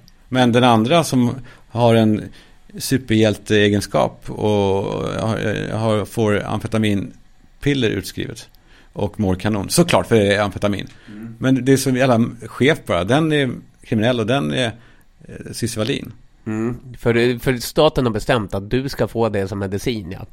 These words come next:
Speaker 1: Ja.
Speaker 2: Undrar om man skulle kunna skriva ut alkohol till folk.
Speaker 1: Ja.
Speaker 2: Det hade varit kul om du fick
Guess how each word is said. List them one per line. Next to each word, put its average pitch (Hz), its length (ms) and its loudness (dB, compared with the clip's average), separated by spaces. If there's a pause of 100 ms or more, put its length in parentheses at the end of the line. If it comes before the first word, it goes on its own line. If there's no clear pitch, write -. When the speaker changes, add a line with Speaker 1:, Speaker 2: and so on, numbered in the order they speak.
Speaker 1:
Ja. 135 200 0 (380)
Speaker 2:
Undrar 123 200 0
om 151 40 -4
man 185 100 0
skulle 180 220 -6
kunna 160 220 -2
skriva 139 320 -2
ut 104 460 -8
alkohol 120 840 -8
till - 140 -12
folk. - 460 -18 (1080)
Speaker 1:
Ja. 160 320 -2 (300)
Speaker 2:
Det 135 380 -4 (320)
hade 147 120 -6
varit 160 160 -6
kul - 280 -10 (240)
om 110 340 -8
du 101 160 -4
fick - 480 -10